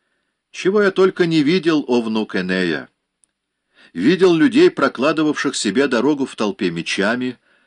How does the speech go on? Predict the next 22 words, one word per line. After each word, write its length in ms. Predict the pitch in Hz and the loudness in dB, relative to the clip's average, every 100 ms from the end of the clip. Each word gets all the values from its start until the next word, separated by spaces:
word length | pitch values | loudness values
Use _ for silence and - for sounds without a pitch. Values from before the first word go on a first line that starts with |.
| _ _ _ - | _ _ _ -4
видел 360 | 131 156 147 | -2 2 0
драки 500 | 101 98 131 151 - | 0 0 0 0 -2
и 300 | 131 104 90 | 0 0 -2
растоптанные 840 | 82 - - 139 143 117 104 98 90 | -2 -6 -4 -4 -2 -6 -2 -2 0
внутренности 720 | 95 135 127 113 107 - 95 | -2 -4 -6 -6 -8 -10 -8
человеческие 920 | - 92 87 98 107 - - 120 117 | -4 -2 0 -2 -4 -10 -10 -4 -4
на 120 | 113 | -4
мостовой. 680 | 113 110 - 104 104 101 - _ _ _ _ _ _ - | -10 -12 -10 -6 -4 -4 -8 _ _ _ _ _ _ -8
Ах, 260 | 156 151 | -6 -6
господин, 840 | 85 80 - 85 76 107 113 90 - _ _ _ _ _ - | -8 -10 -6 -6 -2 -2 0 -4 -10 _ _ _ _ _ -12
если 520 | - 175 185 - 151 | 0 2 2 0 -2
бы 160 | 143 139 | 0 -2
ты 260 | - 151 | 0 0
это 220 | 139 127 | 0 -2
видел, 480 | 107 104 151 135 131 | 0 2 2 2 -2
ты 200 | - 123 | -2 -4
подумал 500 | 127 113 98 131 127 | -2 -4 -4 -4 -4
бы, 140 | 117 117 | -4 -8
что 240 | - 101 | -4 -4
варвары 500 | 85 123 135 127 127 | -2 -2 0 0 0
захватили 560 | 113 - 110 98 107 95 | -2 -4 -4 -2 -4 -4
город 460 | 82 101 92 - | -2 -2 -4 -8